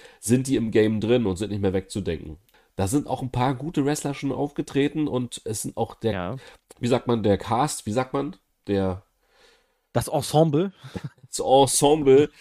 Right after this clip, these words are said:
Speaker 2: Ensemble.
Speaker 1: ähm, ist mittlerweile, also die Leute, die immer da sind, sind auch breit gefächert und man möchte die, es gibt auch welche, die nur dort auftreten, zum Beispiel.
Speaker 2: Ja.
Speaker 1: Und ja, kann man sich angucken.
Speaker 2: Was ich auch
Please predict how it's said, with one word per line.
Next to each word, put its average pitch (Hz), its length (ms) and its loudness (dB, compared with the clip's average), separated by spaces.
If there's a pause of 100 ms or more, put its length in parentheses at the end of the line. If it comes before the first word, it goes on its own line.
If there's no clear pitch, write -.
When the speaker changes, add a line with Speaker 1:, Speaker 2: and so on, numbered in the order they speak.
(120)
Speaker 2:
Ensemble. 117 480 0
Speaker 1:
ähm, 143 60 -2 (280)
ist 156 180 0
mittlerweile, 131 760 0 (120)
also 101 180 -4
die 127 100 0
Leute, 127 200 4
die 113 100 -4
immer 165 220 -2
da 143 220 0
sind, 139 360 -4 (160)
sind 127 300 -6
auch 120 240 -8
breit 120 240 -4
gefächert 156 600 -4
und 127 220 -8
man 117 320 -6
möchte 127 400 -2
die, 127 160 -12
es 107 140 -6
gibt - 160 -4
auch - 140 -2
welche, 147 200 0
die 120 140 -6
nur 185 220 6
dort 98 240 0
auftreten, 82 520 -10 (300)
zum 92 160 -12
Beispiel. - 420 -12 (300)
Speaker 2:
Ja. 85 220 -8 (180)
Speaker 1:
Und 87 540 -4 (300)
ja, 82 200 0 (600)
kann 139 160 0
man 170 100 4
sich 160 120 -6
angucken. 202 360 -4
Speaker 2:
Was 185 160 2
ich 190 120 -8
auch - 60 -2